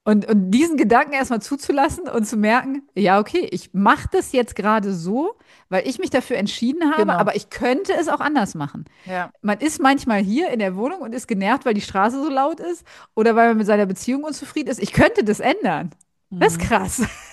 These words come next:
Speaker 2: Ja, ja, genau. Dieses, äh, sich bewusst zu machen, das hat auch was da, also ich, dass ich jetzt in diesem Leben so bin, wie, wie ich bin, oder dass ich da drin gelandet bin,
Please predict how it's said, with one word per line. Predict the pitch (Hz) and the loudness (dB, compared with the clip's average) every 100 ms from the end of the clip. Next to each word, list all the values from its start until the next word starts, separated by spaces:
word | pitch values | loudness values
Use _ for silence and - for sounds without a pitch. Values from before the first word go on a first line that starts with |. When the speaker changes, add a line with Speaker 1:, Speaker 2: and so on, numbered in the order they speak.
| - _ - - | -20 _ -20 -6
Speaker 2:
Ja, | 233 240 | 4 6
ja, | 254 | 6
genau. | 233 247 190 | 6 4 4
Dieses, | 190 220 233 - | 2 -4 -6 -4
äh, | - 208 208 196 | 2 6 6 4
sich | 196 208 | -2 -8
bewusst | 214 214 - - | -4 -2 -2 -4
zu | 262 | 0
machen, | 277 285 285 | 2 0 -4
das | 208 - | -8 -6
hat | - 254 | -4 0
auch | 269 262 | 0 2
was | 262 247 | 0 0
da, | 254 | -2
also | 202 190 | -2 -4
ich, | 208 202 | -6 -4
dass | 214 | -4
ich | 220 | -2
jetzt | 240 240 | -4 -4
in | 226 | -6
diesem | 220 294 302 | -6 -4 -2
Leben | 240 254 226 | 0 0 0
so | 208 202 | 2 4
bin, | 214 254 220 | 4 2 -2
wie, | 196 - | -6 -8
wie | 196 | -8
ich | 190 - | -6 -2
bin, | 240 311 | 0 0
oder | 196 180 | 2 2
dass | 175 175 | 2 -4
ich | 180 | -2
da | 180 | -2
drin | 175 190 185 180 | -2 -4 -6 -4
gelandet | 170 165 226 247 | 0 0 0 -2
bin, | 254 | -4